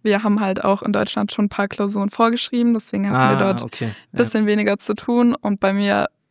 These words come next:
Speaker 1: war's dann wirklich auch Glück mit dem Stundenplan. Ich habe auch zwei Kurse auf Spanisch belegt und ich hatte wirklich im ersten Cycle, also es war nämlich
Speaker 2: Mhm.
Speaker 1: das Semester in drei Cycles unterteilt, jeweils fünf Wochen.
Speaker 2: Ja.
Speaker 1: Und im ersten und letzten hatte ich wirklich nur zwei Tage Uni die Woche
Speaker 2: Oh, das
Speaker 1: und
Speaker 2: ist
Speaker 1: da auch
Speaker 2: cool.
Speaker 1: nur
Speaker 2: Ja.
Speaker 1: jeweils vier Stunden. Also es war wirklich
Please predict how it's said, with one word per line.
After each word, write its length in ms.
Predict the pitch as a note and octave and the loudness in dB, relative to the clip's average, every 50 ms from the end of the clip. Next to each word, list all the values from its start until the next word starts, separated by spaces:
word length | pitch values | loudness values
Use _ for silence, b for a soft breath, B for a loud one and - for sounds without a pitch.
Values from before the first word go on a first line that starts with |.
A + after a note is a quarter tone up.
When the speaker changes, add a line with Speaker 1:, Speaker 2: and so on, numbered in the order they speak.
| _ _ | _ _
Speaker 1:
war's 240 | - G3+ F#3+ G3+ - | 0 0 0 2 0
dann 140 | - G3 F#3 | -2 0 0
wirklich 300 | G3 G3 - G#3+ - - | 0 -2 -2 -4 -4 -4
auch 180 | G3+ - - | -4 -4 -2
Glück 200 | - A3 G#3+ - | -2 -2 0 0
mit 120 | A3 G#3 - | -2 -2 0
dem 100 | F#3+ G3+ | -2 -2
Stundenplan. 640 | - - A3+ A#3 A#3 - A#3 - - A3+ A3 A3+ | -2 0 0 0 0 0 -2 0 2 2 2 2
Ich 80 | A3 - | 0 -2
habe 120 | - - | -4 -6
auch 80 | - - | -6 -6
zwei 200 | - - - - | -6 -4 -2 -2
Kurse 260 | G3+ - G#3 G3+ G3+ - | -2 0 0 0 0 0
auf 100 | G3+ - | -2 -2
Spanisch 360 | - - G3+ G#3 G#3+ - - | 0 0 2 2 2 -2 -4
belegt 380 | - G#3+ G#3 G#3 G#3+ - - | -4 0 0 0 0 0 -2
und 240 | - G3+ G3 F#3+ - b b b b b b b b b | -2 -2 -2 -2 -2 b b b b b b b b b
ich 100 | - - | -2 -2
hatte 220 | G#3 - - G2+ | 0 0 0 2
wirklich 480 | G2 G2 - - - G3 G3+ - - - _ | 2 0 2 2 0 0 0 -4 -10 -10 _
im 180 | - G3+ G3 - | -2 0 0 2
ersten 760 | - G3+ G#3 A3 - - - - - A3 A3 A3 G#3+ G#3+ G#3+ - | 2 2 2 2 2 -2 -2 0 2 2 4 4 4 2 0 -2
Cycle, 520 | - - - G#3+ G#3 A3+ A#3 - - A#3+ A3 | -6 -4 0 0 2 0 0 -2 0 0 0
also 160 | G#3 G3 F#3 | 0 0 0
es 40 | F#3+ | 0
war 80 | F#3+ F#3 | 0 0
nämlich 220 | F#3 F#3 - G#2+ C3 C#3+ | 2 2 2 2 2 0
Speaker 2:
Mhm. 40 | - | -2
Speaker 1:
das 140 | - - - | -6 -4 -2
Semester 340 | F#3+ F#3+ F#3+ G3 - - | 0 0 0 -2 -2 -4
in 60 | F#3 F#3+ | -4 -4
drei 180 | G#3+ - - | -2 -4 -4
Cycles 420 | G3 - G3+ G#3 - - G#3+ - - | -2 -2 -2 -4 -4 -4 -8 -8 -6
unterteilt, 600 | - G#3 - G#3+ - - G#3 G3+ G3+ G3+ - - | -6 -6 -6 -8 -6 -4 -2 -2 -2 -2 -2 -2
jeweils 240 | F#3+ F#3 F#3+ - | -2 -2 -2 -4
fünf 240 | - - G3+ G#3 - | -4 -4 -4 0 2
Wochen. 320 | A3+ A#3+ - - C4 B3+ C4+ - B B | 0 0 2 4 2 2 2 0 B B
Speaker 2:
Ja. 160 | - A#2+ A#2 B B | 0 0 0 B B
Speaker 1:
Und 60 | - G#3 | 0 0
im 140 | G3 - | 0 2
ersten 300 | - - G#3 - - - | 2 0 0 0 -2 -2
und 40 | G3 | -2
letzten 340 | F#3+ F#3+ F#3 - - - G#3 | 0 0 -2 -2 -4 -6 -6
hatte 140 | G#3 - F#3+ | -4 -4 -4
ich 180 | F#3+ - - | -4 -4 -4
wirklich 280 | - G3 - - - - | -6 -8 -6 -8 -8 -6
nur 140 | F#3+ F#3+ - - | -4 -6 -6 -8
zwei 260 | - - - - G3 G3 | -12 -6 0 2 2 2
Tage 340 | - - G3+ G3+ G3 - | 4 2 2 2 2 0
Uni 240 | - B3+ B3 B3+ B3+ | 2 2 4 4 4
die 160 | A#3+ A#3+ A#3+ | 4 2 2
Woche 460 | A#3 A#3 B3 - - B3+ A#3+ A#3+ A#3 - | 0 -2 -2 -2 0 0 2 2 2 0
Speaker 2:
Oh, 40 | B3+ | -2
das 60 | A#3+ | -2
Speaker 1:
und 60 | G#3+ G3+ | -2 0
Speaker 2:
ist 80 | F#3+ | 2
Speaker 1:
da 140 | F#3 F#3+ - | 2 2 2
auch 120 | - - | 2 2
Speaker 2:
cool. 60 | - G#3+ | 2 2
Speaker 1:
nur 340 | G#3 G3 G3 F#3+ F#3+ G3 - | 2 2 2 0 0 0 0
Speaker 2:
Ja. 120 | - A#2+ A#2 | 0 0 2
Speaker 1:
jeweils 260 | F#3 F#3 G3 - - | 2 0 -2 -2 -4
vier 160 | - G3+ G3+ | -4 -4 -4
Stunden. 420 | - - G#3+ G#3+ G#3+ - - - | -2 -2 0 0 0 -2 -2 -2
Also 200 | G3+ G3+ G3 F#3 | -2 -2 -2 -4
es 120 | F#3 - - | -6 -4 -4
war 100 | F3+ F3+ | -4 -2
wirklich 360 | F3 F#3 - F#3+ F#3+ G3+ - | -2 -4 -4 -4 -4 -6 -6